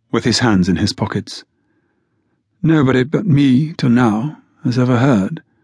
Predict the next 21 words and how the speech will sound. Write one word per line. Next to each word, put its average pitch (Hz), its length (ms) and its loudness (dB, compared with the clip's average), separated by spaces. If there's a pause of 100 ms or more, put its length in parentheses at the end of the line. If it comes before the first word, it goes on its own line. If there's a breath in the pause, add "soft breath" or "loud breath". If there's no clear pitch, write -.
(600)
It's - 220 -2
quite 127 480 -4
too 113 320 0
horrible." 82 600 -4 (840)
This, - 400 -4 (180)
naturally, 127 400 0
was 95 140 -4
declared 104 380 -2
by 95 100 -2
several 101 340 -2
voices 104 460 -2
to - 100 -4
give 104 260 -2
the 104 120 -2
thing 107 240 0
the 101 240 -2
utmost 110 640 -2
price, 92 420 -6 (460)
and 107 100 0
our 92 140 0
friend, 107 420 0